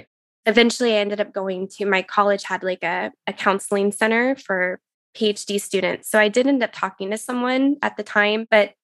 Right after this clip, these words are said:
the thing that I think made it hard for me is that it, the agreement had to be, like, my, our sessions had to be videotaped. And then, so they would only show, like, two to three minute clips, like, with their professors as part of their training.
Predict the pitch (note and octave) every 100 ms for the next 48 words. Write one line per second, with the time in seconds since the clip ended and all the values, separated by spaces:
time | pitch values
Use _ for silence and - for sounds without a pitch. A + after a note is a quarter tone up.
0 | - A#3 C#4 C4+ C4 A3+ G#3 G#3 A3 G#3
1 | A3 G3+ - G#3+ A3+ - G#3 F#3 G3 -
2 | _ G#3 G3+ G#3 _ _ _ _ _ -
3 | G#3 G3+ - _ _ _ _ _ - G#3+
4 | F#3+ G#3+ G#3+ G#3 - F#3+ F#3 F#3+ - G3
5 | F#3+ _ G#3+ G3+ G3 G3+ - G3+ G#3 G#3
6 | F#3 F#3 F3+ F3 F3 F3 - - - _
7 | - _ _ _ - A3 A3+ A3+ - B3+
8 | A3+ A#3+ A#3 A#3 B3 A#3+ A3+ - G3+ F#3+
9 | F#3+ F#3 - - G3+ F#3 G3 F#3+ F3+ F3+
10 | - - A#3+ A#3 - - - F3+ - -
11 | - _ _ _ F#3+ F#3+ F3+ F#3 - -
12 | G3 G3 F#3+ F3+ F3+ - F3+ F3 E3+ E3
13 | - E3 E3+ G#3+ C4+ D4